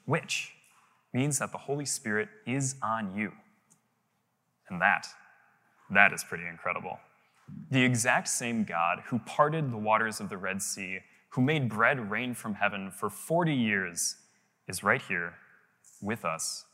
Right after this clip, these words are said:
right now. And the miracles that he is performing among us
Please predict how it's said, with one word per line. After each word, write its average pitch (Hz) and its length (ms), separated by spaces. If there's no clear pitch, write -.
right 98 280
now. 80 320
And 104 100
the 95 60
miracles 117 560
that 90 140
he 95 80
is 98 100
performing 98 540
among 85 300
us 117 400